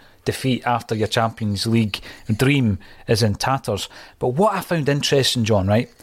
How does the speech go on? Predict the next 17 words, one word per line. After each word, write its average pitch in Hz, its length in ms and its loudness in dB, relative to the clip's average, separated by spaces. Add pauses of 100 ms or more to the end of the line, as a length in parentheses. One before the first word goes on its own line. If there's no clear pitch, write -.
(220)
after 175 280 0
speaking 135 320 -4
about 123 200 0
mentality 120 500 0
last 113 260 2
week, 101 240 -4 (320)
he 190 200 2
spoke - 320 -2
about 131 320 2
the - 60 -4
stresses 135 720 0
and 120 200 0
the 113 140 0
anxieties 110 1000 0 (440)
of 117 220 2
the - 60 -12
players 120 480 0